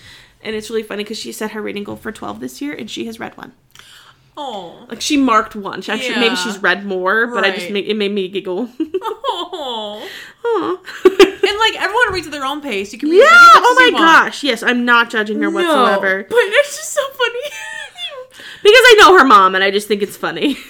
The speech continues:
Speaker 1: <laughs> She's, she's a, she's a funny gal.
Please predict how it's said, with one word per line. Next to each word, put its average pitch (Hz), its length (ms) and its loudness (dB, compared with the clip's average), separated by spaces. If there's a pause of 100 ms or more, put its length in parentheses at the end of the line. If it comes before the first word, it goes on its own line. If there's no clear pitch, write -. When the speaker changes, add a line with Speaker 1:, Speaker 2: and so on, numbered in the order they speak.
(380)
Speaker 1:
<laughs> - 420 -20
She's, 254 360 -10
she's 262 180 -6
a, 202 380 0
she's 220 220 -12
a 208 40 -12
funny 180 200 -10
gal. - 240 -16